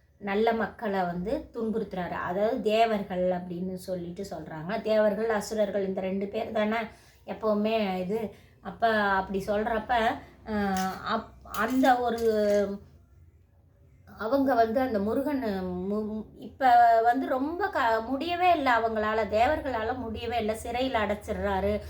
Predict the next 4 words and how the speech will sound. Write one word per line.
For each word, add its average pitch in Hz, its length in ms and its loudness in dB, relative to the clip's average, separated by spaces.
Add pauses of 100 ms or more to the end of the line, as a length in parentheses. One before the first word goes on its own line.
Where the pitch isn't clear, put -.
(280)
கொடுமைப்படுத்துறாரு 208 840 2
இந்த 202 320 0
சூரசம்ஹார, 196 760 -2 (500)
அ, 214 40 -4